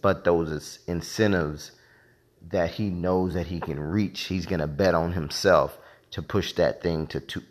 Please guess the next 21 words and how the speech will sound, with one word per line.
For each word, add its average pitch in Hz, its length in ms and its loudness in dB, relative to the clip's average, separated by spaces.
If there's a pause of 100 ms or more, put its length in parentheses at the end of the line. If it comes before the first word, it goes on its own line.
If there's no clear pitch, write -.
to 85 160 -4
fifteen 82 680 -2
million, 78 360 0
which - 440 2 (360)
the 104 100 2
day 104 200 6
before 92 460 6
it 82 160 0
was, 82 320 2
um, 78 460 -2 (960)
announced, 85 680 2
people 87 320 -2
were 78 120 2
saying 80 360 -2
that 71 120 2
it 67 80 -4
was - 140 -8
twelve 87 340 6
million. 71 340 -4
I 80 120 0
said, 76 400 -4